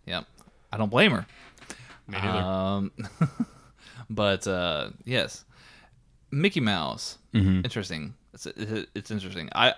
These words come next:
Speaker 1: if I was one of these one hundred seventy-six people that received this check,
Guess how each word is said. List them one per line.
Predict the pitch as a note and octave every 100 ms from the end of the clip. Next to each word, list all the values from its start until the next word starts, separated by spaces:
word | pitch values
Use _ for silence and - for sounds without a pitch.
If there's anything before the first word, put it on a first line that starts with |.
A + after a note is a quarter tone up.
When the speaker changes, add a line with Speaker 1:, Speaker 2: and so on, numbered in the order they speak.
| -
Speaker 1:
if | A2+
I | C3+
was | F3+ C3
one | C#3
of | A#2+
these | A#2 G2+
one | G2
hundred | A2+ G#2+
seventy-six | - G2 F#2+ - -
people | - F2+ E2 A1+ A2
that | E2
received | F#2 G2 D#2+
this | A1 -
check, | - F2 -